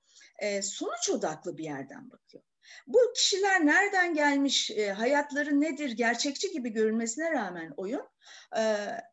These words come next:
bir, e, yazarın bir düşüncesinin kanıtlanması için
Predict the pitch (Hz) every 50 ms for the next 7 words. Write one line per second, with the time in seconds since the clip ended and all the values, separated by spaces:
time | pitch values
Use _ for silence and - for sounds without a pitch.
0 | _ _ _ - 262 359 403 415 - - - - - - 247 247 247 240 240 233
1 | - - - - - _ _ _ _ _ _ _ - _ _ _ _ _ _ _
2 | _ _ _ _ _ _ _ _ _ _ - 214 220 269 277 339 349 381 453 494
3 | 427 349 311 277 247 226 254 277 - - 330 320 320 294 285 311 285 - 311 302
4 | 330 415 494 539 - _ _ _ _ _ _ _ _ _ _ - - 262 285 302
5 | 339 339 - 311 320 311 311 330 339 359 359 - - 508 466 403 - - - -
6 | 523